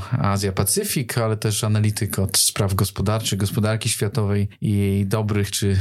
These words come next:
złych objawów czy przy-, przejawów. A ja się nazywam Marcin Przychodniak i generalnie w Polskim Instytucie Spraw Międzynarodowych zajmuję się, e, Chińską Republiką Ludową, bardzo szeroko pojętą.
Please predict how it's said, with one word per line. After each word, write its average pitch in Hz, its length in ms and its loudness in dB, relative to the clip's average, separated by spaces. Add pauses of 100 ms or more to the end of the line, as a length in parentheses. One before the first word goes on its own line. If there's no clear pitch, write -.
złych 101 540 0
objawów 95 600 -2
czy - 180 0
przy-, 98 240 0
przejawów. 95 760 0 (320)
A 113 180 0
ja 185 100 0
się 180 140 -4
nazywam 156 220 0
Marcin 147 300 0
Przychodniak 143 480 0
i 107 120 2
generalnie 104 460 2
w 101 40 -10
Polskim 101 380 -2
Instytucie 104 500 0
Spraw 104 320 -2
Międzynarodowych 101 720 0 (140)
zajmuję 107 460 2
się, 92 420 0
e, 92 160 0
Chińską 101 400 0
Republiką 98 480 0
Ludową, 95 400 0
bardzo 101 400 -2
szeroko 95 420 -2
pojętą. 110 500 -2